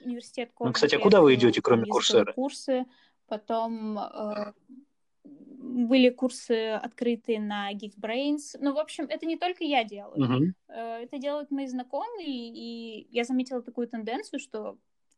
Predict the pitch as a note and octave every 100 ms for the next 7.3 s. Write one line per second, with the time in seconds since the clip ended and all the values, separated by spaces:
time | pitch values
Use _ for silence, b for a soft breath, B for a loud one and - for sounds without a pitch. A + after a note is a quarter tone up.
0 | _ - - D#4+ A4+ - C#4 A#3+ A#3 A3
1 | C#4+ E4+ C#4 - - A3 B3+ _ C4+ B3+
2 | A3+ G#3+ G#3+ C4+ C4+ B3+ A#3 B3 A3+ -
3 | C#4 - C#4 D#4 C#4+ B3+ - G3+ G#3+ -
4 | - G#3+ A#3+ A#3+ A#3 - A3+ C#4 - A#3+
5 | A3+ - F#3+ - - G#3 G#3+ _ b b
6 | b _ - B3+ D4 D4+ C#4+ C#4 A#3+ A#3
7 | B3 B3+ A3